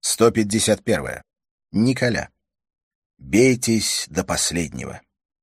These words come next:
Он знал, что движение деистов с трудом выдерживает беспощадные преследования Шлипуни.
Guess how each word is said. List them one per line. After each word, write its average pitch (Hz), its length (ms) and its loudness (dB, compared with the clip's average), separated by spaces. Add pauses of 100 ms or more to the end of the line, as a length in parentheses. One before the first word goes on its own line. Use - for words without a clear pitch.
(180)
Он 117 200 4
знал, 135 300 6
что 95 200 -2
движение 113 480 2
деистов 107 560 2
с - 100 0
трудом 101 480 2
выдерживает 107 640 2
беспощадные 101 840 2
преследования 90 760 -2
Шлипуни. 78 760 -6